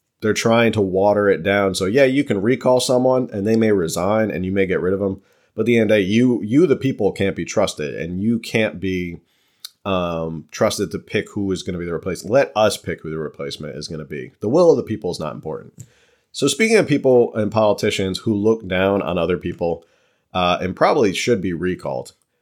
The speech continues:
uh, Nathan Fletcher. Let's talk about Nathan Fletcher. I've talked about him a lot on,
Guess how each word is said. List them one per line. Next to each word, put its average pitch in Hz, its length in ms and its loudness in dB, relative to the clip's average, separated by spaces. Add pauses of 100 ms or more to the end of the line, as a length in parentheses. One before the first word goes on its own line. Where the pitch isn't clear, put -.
(280)
uh, 85 360 0 (800)
Nathan 139 320 2
Fletcher. - 500 0
Let's 110 180 0
talk 120 220 4
about 110 220 2
Nathan 92 280 -2
Fletcher. 87 580 -4 (760)
I've 135 140 2
talked 147 260 2
about 104 260 0
him 101 200 -4 (180)
a 92 40 -6
lot 92 520 2
on, 87 480 -6